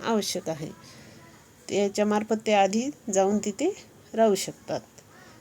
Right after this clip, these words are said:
जेणेकरून प्रसूतीच्या काळात काही प्रॉब्लेम येऊ शकणार नाही किंवा दोन तीन दिवस आधी ते तिथे राहू शकतात. आवश्यक काळजी आणि पोषक आहार त्यांना तिथे प्रदान करून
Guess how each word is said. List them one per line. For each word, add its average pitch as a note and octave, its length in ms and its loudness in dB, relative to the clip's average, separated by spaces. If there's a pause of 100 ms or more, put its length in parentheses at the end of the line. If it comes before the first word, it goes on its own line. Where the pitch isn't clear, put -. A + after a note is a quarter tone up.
(120)
जेणेकरून G3+ 440 2
प्रसूतीच्या G3 580 -4
काळात G3+ 400 0
काही G#3 200 2 (480)
प्रॉब्लेम G3 420 2
येऊ G3+ 140 0
शकणार F#3 420 -4
नाही A3 200 -2
किंवा G#3+ 220 -2
दोन G3 220 -2
तीन G3+ 180 0
दिवस G3+ 180 0
आधी G3 240 2
ते G#3 220 0
तिथे A3 260 -2 (680)
राहू G3+ 200 8
शकतात. - 460 -8 (720)
आवश्यक G3 400 -2
काळजी G3 320 2
आणि G3+ 160 4
पोषक G3+ 420 -2
आहार G3+ 320 0
त्यांना G3+ 320 0
तिथे B3 260 -2 (640)
प्रदान G#3 360 2
करून A3 340 0